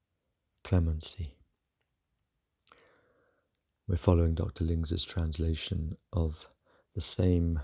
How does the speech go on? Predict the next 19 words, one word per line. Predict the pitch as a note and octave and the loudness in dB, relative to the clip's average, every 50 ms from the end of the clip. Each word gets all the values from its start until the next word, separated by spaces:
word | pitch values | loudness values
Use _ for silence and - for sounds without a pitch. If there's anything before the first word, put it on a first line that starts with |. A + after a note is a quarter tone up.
| - _ _ _ _ _ _ _ _ _ _ _ _ _ _ - | -8 _ _ _ _ _ _ _ _ _ _ _ _ _ _ -2
basic | F2+ F2 D#2+ - - - - F2 | 0 0 0 -2 -6 -8 -6 -4
idea, | E2 E2 D#2+ D2+ - - G2 G2+ G2 F2 D#2+ E2+ F2 - - - D3 B2+ F3 - _ _ _ _ _ _ _ | -2 -2 -2 -2 2 4 6 6 6 6 4 2 -2 -6 -10 -12 -12 -12 -12 -14 _ _ _ _ _ _ _
which | - G#2 F#2+ - | -10 -10 -10 -8
is | - G2 F2+ - - | -8 -10 -8 -8 -10
repeated | G2+ - - F#2+ F2+ E2 - - E2 D#2+ | -10 -6 -4 -2 -2 -2 -2 -6 -6 -6
at | - - | -8 -8
verse | - G2 F2 E2+ E2 E2 - | -4 -2 0 0 0 -2 -4
fifty-four | - - F2+ E2 - - - F#2 - - - - - F#2 F2 E2 E2 D#2+ - - _ | -8 -10 -10 -10 -10 -10 -12 -10 -10 -12 -6 -2 0 2 2 2 0 -2 -4 -6 _
in | - F2+ E2+ E2 | -2 -2 0 0
this | D#2+ D#2 D#2 - | -2 -4 -8 -10
chapter, | - - F2+ F2+ G2+ - _ - G2+ F#2+ E2+ - - _ _ _ _ _ _ _ _ _ _ _ _ _ _ | -10 -8 -8 -8 -10 -12 _ -8 -6 -6 -6 -8 -10 _ _ _ _ _ _ _ _ _ _ _ _ _ _
where | - F2+ E2+ F#2+ | -2 0 0 0
it | G2+ - | 0 -2
says | - - F#2 E2 D#2 D2+ | -4 -2 -2 -2 -2 -2
there, | - F2+ F2+ E2+ E2 D#2+ D2 - - - _ _ | 0 0 2 2 2 0 -2 -6 -10 -20 _ _
"Your | - G2 F#2+ F2 F2 | 0 2 4 4 4
Lord | E2+ F2 F#2 G2+ G2+ G2 F#2 F#2 F2+ E2+ - - - - | 4 4 4 6 6 6 6 6 4 2 0 -4 -10 -6
has | D#2+ E2+ D#2 - | -4 -4 -4 -6
prescribed | - - - - - - - - E2 D#2 D#2 D#2 D2+ D2+ - | -8 -12 -10 -8 -8 -6 -2 -2 -2 -2 -2 -4 -6 -8 -10